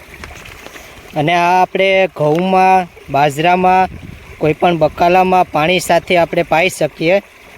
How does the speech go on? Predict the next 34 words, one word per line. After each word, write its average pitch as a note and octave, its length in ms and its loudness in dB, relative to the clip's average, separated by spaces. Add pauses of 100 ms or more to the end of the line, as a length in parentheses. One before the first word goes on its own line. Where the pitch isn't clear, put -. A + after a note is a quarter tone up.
અને E3+ 180 0
માંડવીમાં F3 640 0
પણ G3 220 0
આપણે F#3+ 440 0 (600)
કદાચ F3+ 320 0 (100)
ને F#3 140 0 (220)
વરસાદ, F3+ 540 -2
અ, F3+ 340 2 (1600)
મોડો F3 360 2
બોડો F3+ 280 2
થયો F#3+ 380 2
હોય F#3+ 320 0 (880)
ને D#3 180 -4 (600)
જમીન F3+ 420 -8
આમ F3+ 220 -6
ફૂંકાતી F3+ 500 -6
બુકાતી E3+ 480 -8
હોય F3+ 320 -2
તો D#3+ 120 -10
પાણી D#3 300 -8
વરવાની E3 440 -4
તો E3+ 140 -8
જરૂર D#3+ 360 -6
પડતી E3+ 300 -8
જ D#3+ 60 -8
હશે. E3 360 -6 (600)
તો D#3+ 100 -8
તેમાં F3 320 -6
આપણે F3+ 240 -6
આ F3 300 -2
ખાતરનો E3+ 520 -8
ઉપયોગ D#3+ 260 -8
કરી F3 260 -4
શકીએ. E3+ 360 -4